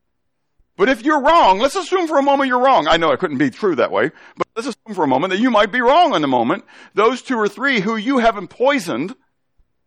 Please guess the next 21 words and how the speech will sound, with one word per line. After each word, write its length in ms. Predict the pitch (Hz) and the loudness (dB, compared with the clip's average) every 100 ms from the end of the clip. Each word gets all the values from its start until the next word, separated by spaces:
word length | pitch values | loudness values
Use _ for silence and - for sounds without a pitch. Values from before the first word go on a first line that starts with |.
| _ _ _ _ _ | _ _ _ _ _
who 160 | 185 | 0
are 80 | 170 | 0
pure 260 | - 202 196 | 0 0 2
witnesses, 580 | 233 202 151 113 143 | 2 -2 -8 -8 -8
can 120 | - 147 | -8 -6
do 140 | 165 | -4
what? 360 | 170 180 - _ _ _ _ _ _ _ _ _ _ _ _ _ _ _ _ | 0 0 -2 _ _ _ _ _ _ _ _ _ _ _ _ _ _ _ _
Tell 180 | 139 | -4
you, 280 | 127 139 104 | -2 -4 -6
"Sorry, 260 | - 117 101 | -10 -6 -4
Bob, 320 | 95 90 92 _ _ _ | -2 -4 -6 _ _ _
<laughs> 1400 | - - 147 - 131 - 113 - - _ _ _ _ - | -20 -20 -20 -18 -18 -16 -18 -20 -20 _ _ _ _ -12
they 100 | 110 | -6
don't 200 | 139 110 | -2 -2
have 120 | 98 | -2
an 80 | 95 | -6
issue. 320 | 92 71 60 _ _ _ | -12 -14 -20 _ _ _
You 160 | - 98 | -14 -10
have 160 | 87 | -10
the 140 | - - | -12 -20
issue." 220 | - | -20